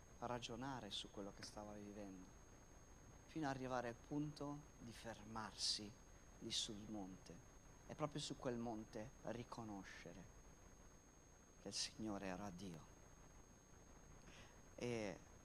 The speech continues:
e questo ci porta a, a un altro salmo, a un salmo, il Salmo quarantasei, che vogliamo leggere insieme. E dice così.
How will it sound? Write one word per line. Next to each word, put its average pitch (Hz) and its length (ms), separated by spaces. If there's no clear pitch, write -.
e 143 100
questo 202 340
ci - 220
porta 101 840
a, 101 380
a 117 80
un 131 120
altro 165 380
salmo, 101 640
a - 60
un 123 120
salmo, 107 360
il 104 40
Salmo 135 300
quarantasei, 110 680
che - 120
vogliamo 123 260
leggere 110 340
insieme. 98 540
E 135 100
dice 131 280
così. 104 340